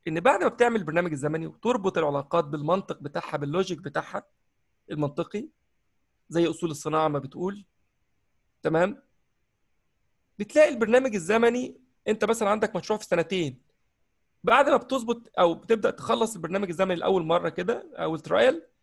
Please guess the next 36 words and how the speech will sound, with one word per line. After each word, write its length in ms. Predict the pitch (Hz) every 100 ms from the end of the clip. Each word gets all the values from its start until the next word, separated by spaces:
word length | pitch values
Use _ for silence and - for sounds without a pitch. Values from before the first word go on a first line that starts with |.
| _ -
ما 80 | 175
بيخلصش 420 | 202 247 339 -
في 60 | -
سنتين 300 | 208 254 240
على 120 | 196
طول 200 | - -
أبدًا، 300 | 214 151 139
عمره 220 | 185 208
ما 60 | 170
بيطلع 200 | 185 165
في 60 | 147
سنتين، 400 | 147 165 147 - _ _ _
يطلع 260 | 220 - 208
لك 120 | 170
بقى 120 | 175
في 60 | -
سنتين 260 | 143 135 156
ونص، 360 | 151 151 -
يطلع 200 | 143 160
لك 140 | 156 -
في 60 |
ثلاث 220 | 160 147 -
سنين، 280 | 151 156
يطلع 240 | 147 - 147
لك 140 | - _ _ _ _ _ _ _ 202
أنت 160 | 202
بقى 260 | 202 196 196
وإيه، 360 | 190 190 190 -
وفيها 500 | 160 185 175 175 -
جزء 300 | 175 160 -
شوية 380 | - 165 165 156
إيه، 300 | 165 160 143 _ _ _ -
يعني، 440 | 151 143 147 - -
آه، 580 | - - - - - - - -
على 120 | -
حسب 320 | 180 175